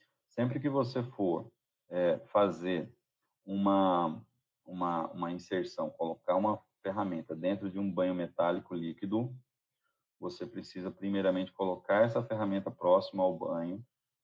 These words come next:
ali próximo à boca do forno, para que a ferramenta aqueça e com esse aquecimento ela libere toda a umidade, toda aquela umidade que está presa nela ali.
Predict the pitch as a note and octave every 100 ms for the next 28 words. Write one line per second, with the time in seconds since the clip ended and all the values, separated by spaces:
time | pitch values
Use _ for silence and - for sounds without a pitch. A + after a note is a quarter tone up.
0 | _ _ D#2+ D#2 F2 E2 - D2+ - E2
1 | D#2+ - D#2+ D#2 D#2 - D#2 - D#2 D#2
2 | F#2 A#2 _ _ _ - F2+ G2 - G#2+
3 | G#2 F#2 F#2 G#2 F#2+ F#2 F#2+ - F#2 -
4 | E2+ E2 F2 - B2 - - G2+ - C3
5 | C#3 B2 B2 G#2 G2 F2 F2+ G2 F#2 F2+
6 | G#2 F#2+ F2 F#2 - - _ A2+ B2+ C#3+
7 | B2 A#2+ A#2+ G#2 F2 E2+ F2 F2+ A2 A2+
8 | - B2 A#2+ A2 A2 G#2+ E2+ D#2 D#2+ F2+
9 | A2+ - _ _ _ _ _ F2 - -
10 | E2 - E2+ E2 E2+ D#2 D2+ D#2 D#2 D2+
11 | F2+